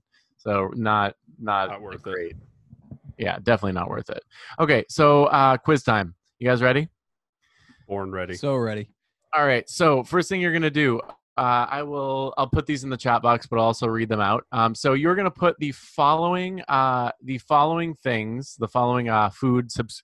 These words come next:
Speaker 1: um, not food, uh, just subscription boxes in order, uh,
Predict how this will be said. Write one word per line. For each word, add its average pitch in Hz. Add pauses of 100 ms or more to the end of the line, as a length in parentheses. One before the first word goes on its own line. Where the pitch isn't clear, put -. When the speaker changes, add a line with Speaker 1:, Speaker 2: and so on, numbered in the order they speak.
(120)
Speaker 1:
um, 117
not 113
food, 95
uh, 101
just 101
subscription 110 (200)
boxes 101 (320)
in 127
order, 107 (400)
uh, 113